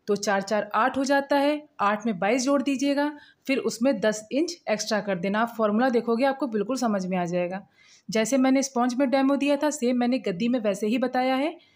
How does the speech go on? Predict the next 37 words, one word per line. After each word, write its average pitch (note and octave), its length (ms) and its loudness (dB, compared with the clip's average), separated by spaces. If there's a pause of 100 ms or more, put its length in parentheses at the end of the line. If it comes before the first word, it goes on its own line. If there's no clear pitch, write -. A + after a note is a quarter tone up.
(560)
इसके B3+ 320 -2
एक B3+ 400 -2
कॉर्नर A3+ 280 2
से A#3+ 160 -2
लेके A3+ 300 0
दूसरे A3+ 400 -2
कॉर्नर A3 260 0
तक G#3+ 140 -4
देखिएगा A3+ 640 -4 (120)
आप, G#3 340 -4
पूरा A3+ 160 0
ये A#3+ 140 0
बैक G#3 300 0
साइड G3+ 280 -4
है C#4 220 -6 (340)
इसका। C4 400 -6 (400)
मैं A3+ 80 0
फ्रंट B3+ 280 0
साइड B3+ 220 0
से C4 140 -2
ऐसे A#3 220 -2
नाप G#3 260 -2
रही G#3 100 -2
थी A3+ 140 -4
आपको A#3+ 240 -2
just A3+ 300 -4
दिखाने G3 400 -4
के G3 120 -2
लिए। A3+ 320 -4 (2500)
तो G3+ 100 -4
इसको F#3+ 260 -6
इस G#3 160 -8
तरह G3+ 160 0
से G#3 160 -2 (200)
रखते G3 300 -2
हुए B3 300 0
आप - 420 -4